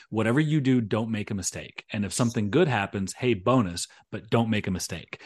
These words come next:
They're moving to a coach. And the best way that I could describe Bonus's impact on the Dallas Stars is watch them exit the zone.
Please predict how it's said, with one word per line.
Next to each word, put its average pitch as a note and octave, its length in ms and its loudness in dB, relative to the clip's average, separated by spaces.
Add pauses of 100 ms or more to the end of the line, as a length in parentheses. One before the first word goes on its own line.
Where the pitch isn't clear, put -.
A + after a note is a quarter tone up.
(240)
They're B2 160 4
moving D3+ 460 4
to C3+ 140 0
a B2 40 2
coach. A2+ 260 -4
And A#2 240 -6
the A#2+ 80 -2
best C3 380 0
way C#3 160 2
that A#2 140 0
I A2 60 -4
could A2 140 -8
describe G2+ 400 -6
Bonus's G2+ 420 -2
impact G2 360 -6
on G#2 60 -4
the F#2 80 -6
Dallas F#2+ 280 -4
Stars G2 280 -6
is G2+ 120 -10
watch G#2 380 -4
them D3 220 0
exit A2 320 -2
the G2 80 -6
zone. E2+ 400 -8